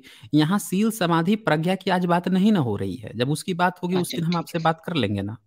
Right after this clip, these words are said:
Speaker 1: हाँ, जिस दिन जिस,
Speaker 2: सर,
Speaker 1: जो
Speaker 2: स-
Speaker 1: टॉपिक हो ना उस पे आप बात कीजिएगा तो लोगों को भी
Speaker 2: ठीक है।
Speaker 1: कुछ समझ में आएगा। ऐसे आप
Speaker 2: ठीक
Speaker 1: कुछ
Speaker 2: है
Speaker 1: भी
Speaker 2: सर।
Speaker 1: बोल के चले जाइएगा, कौन समझ रहा है, कौन सुन रहा है? तो जो
Speaker 2: नहीं सर,
Speaker 1: टॉपिक
Speaker 2: मैं
Speaker 1: है ना
Speaker 2: डिबेट
Speaker 1: ईश्वर
Speaker 2: नहीं
Speaker 1: की
Speaker 2: कर
Speaker 1: बात,
Speaker 2: रहा था सर।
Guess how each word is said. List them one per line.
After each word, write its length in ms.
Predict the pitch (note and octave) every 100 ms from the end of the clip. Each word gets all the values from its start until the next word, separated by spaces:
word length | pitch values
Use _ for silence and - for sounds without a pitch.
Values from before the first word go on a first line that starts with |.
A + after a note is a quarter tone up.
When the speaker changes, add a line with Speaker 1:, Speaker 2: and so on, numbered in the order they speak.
| _ -
Speaker 1:
हाँ, 220 | G2+ B2 _ _ _ _ _ _ -
जिस 260 | B2 D#3+ E3+
दिन 140 | A3+
जिस, 180 | G#3+ A3
Speaker 2:
सर, 80 | F3+
Speaker 1:
जो 180 | D#3+ G3+
Speaker 2:
स- 40 |
Speaker 1:
टॉपिक 360 | G3 F#3+ A#3+ A#3 F3+
हो 60 |
ना 140 | F#3+ C4+
उस 200 | D#3 -
पे 120 | G3
आप 140 | F#3
बात 260 | F3+ E3+ F3
कीजिएगा 460 | - E3 F3+ F3 F3
तो 120 | F3
लोगों 260 | E3 D#3+
को 140 | E3 D#3+
भी 80 | D#3+
Speaker 2:
ठीक 60 |
है। 40 | D3
Speaker 1:
कुछ 160 | -
समझ 220 | B2+ A#2+
में 160 | A2 G2+
आएगा। 360 | F#2+ G2 - - _ _ _ _ -
ऐसे 300 | A#2+ C3 F3+
आप 100 | F3+
Speaker 2:
ठीक 100 | -
Speaker 1:
कुछ 120 | E3
Speaker 2:
है 40 | -
Speaker 1:
भी 80 | F#3
Speaker 2:
सर। 60 |
Speaker 1:
बोल 160 | E3+ F3
के 100 | F3
चले 220 | F3+ F3+
जाइएगा, 380 | F3 F3 E3+ F3
कौन 260 | F3 F#3+
समझ 260 | F#3+ D3+ C#3
रहा 140 | C#3+
है, 60 | C#3+
कौन 240 | C#3+ B2+
सुन 220 | B2+ G#2 G2+
रहा 160 | G2+
है? 100 | G#2+ - _ _ _ _ _ _ _
तो 60 | B2+
जो 120 | C3+ C#3+
Speaker 2:
नहीं 120 | - G3
सर, 120 | G#3+
Speaker 1:
टॉपिक 80 | -
Speaker 2:
मैं 80 | E3+
Speaker 1:
है 20 |
ना 140 | A3+
Speaker 2:
डिबेट 20 |
Speaker 1:
ईश्वर 360 | - F3+ F#3 F3+
Speaker 2:
नहीं 60 | F3+
Speaker 1:
की 60 |
Speaker 2:
कर 100 | A2+
Speaker 1:
बात, 40 | F#2+
Speaker 2:
रहा 100 | -
था 140 | A2+
सर। 180 | A2+